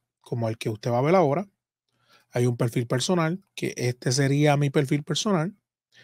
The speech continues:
Y está el perfil de negocio. El perfil de negocio lo vamos a poder accesar o acceder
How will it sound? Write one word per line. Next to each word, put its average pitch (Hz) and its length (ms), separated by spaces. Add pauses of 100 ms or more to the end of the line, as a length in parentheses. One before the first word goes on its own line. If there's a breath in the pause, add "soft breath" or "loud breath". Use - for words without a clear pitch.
(540 loud breath)
Y 147 200
está 208 480
el 156 180
perfil 147 600
de 139 220
negocio. 117 480 (140)
El 139 100
perfil 151 260
de 254 80
negocio 208 640 (100)
lo 139 220
vamos 185 300
a 202 40
poder 196 420 (300)
accesar 151 840
o 131 120
acceder 135 580